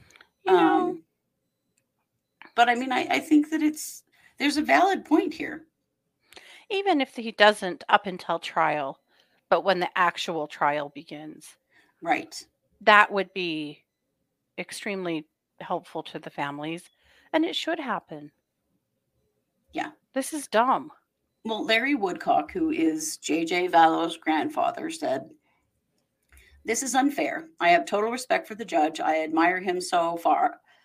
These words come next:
Speaker 2: so far for how he's run his court, but I think this was an ill-advised decision. I can understand keeping the cameras out in pretrial, so hearings before the trial, but when that trial starts and those jurors are picked, it's time for the public and the families to be able to see that."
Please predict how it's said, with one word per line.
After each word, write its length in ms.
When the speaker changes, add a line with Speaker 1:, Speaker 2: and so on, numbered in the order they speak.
Speaker 2:
so 240
far 240
for 100
how 220
he's 220
run 140
his 180
court, 320
but 80
I 100
think 240
this 160
was 140
an 120
ill-advised 600
decision. 560
I 80
can 160
understand 520
keeping 280
the 60
cameras 400
out 300
in 320
pretrial, 760
so 200
hearings 320
before 340
the 80
trial, 460
but 100
when 140
that 160
trial 260
starts 360
and 80
those 180
jurors 380
are 160
picked, 320
it's 220
time 220
for 100
the 100
public 400
and 140
the 80
families 480
to 120
be 140
able 160
to 140
see 280
that." 220